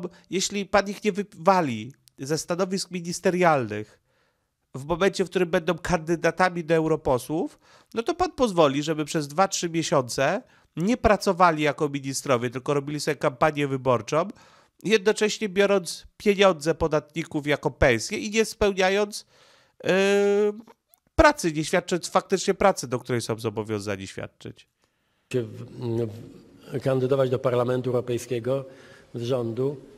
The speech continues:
Speaker 2: no to przede wszystkim musi wygrać wybory. A żeby wygrać wybory w roli ministra, no to trzeba mieć naprawdę bardzo poważne osiągnięcia. Więc zobaczymy, y, która z pań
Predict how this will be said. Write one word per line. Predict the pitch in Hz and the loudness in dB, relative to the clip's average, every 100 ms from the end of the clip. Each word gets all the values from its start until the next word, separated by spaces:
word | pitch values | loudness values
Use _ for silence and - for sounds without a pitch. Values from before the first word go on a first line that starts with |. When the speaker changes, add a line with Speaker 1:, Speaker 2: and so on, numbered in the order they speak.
| - - - - | -20 -20 -20 -10
Speaker 2:
no | 120 | -8
to | 117 120 | -4 -4
przede | - 120 120 | -4 -4 -4
wszystkim | 113 - 120 | -6 -6 -6
musi | 110 123 | -6 -4
wygrać | 117 107 110 | -4 -4 -6
wybory. | 107 143 143 110 90 82 - - _ _ _ _ _ _ _ _ _ _ _ | -2 0 0 -2 -6 -18 -20 -20 _ _ _ _ _ _ _ _ _ _ _
A | - | -10
żeby | 107 107 | -8 -6
wygrać | 113 143 151 123 | -2 0 0 -2
wybory | 123 123 117 107 117 135 - - | -2 0 -2 -4 -8 -10 -18 -10
w | 117 | 0
roli | 135 139 | 0 2
ministra, | 135 135 151 160 - 120 120 147 - - - - - | 2 2 2 0 -2 0 0 -2 -12 -20 -20 -18 -6
no | 123 | -4
to | 135 | -2
trzeba | 120 131 135 | -2 0 2
mieć | 135 | 0
naprawdę | 135 127 120 123 | -2 -2 -2 -2
bardzo | 120 110 117 | -2 -2 -4
poważne | 131 135 113 107 | -4 -4 -4 -4
osiągnięcia. | 127 139 160 127 104 78 107 | -6 -4 -4 -4 -6 -8 -10
Więc | 135 156 | -6 -4
zobaczymy, | 160 156 - 151 143 139 - - - - _ - - | -2 -2 -2 0 0 -2 -10 -20 -20 -20 _ -20 -12
y, | 135 131 123 127 143 | -6 -4 -4 -6 -8
która | - 147 139 | -6 0 0
z | 131 | -2
pań | - 135 135 | -2 -2 -2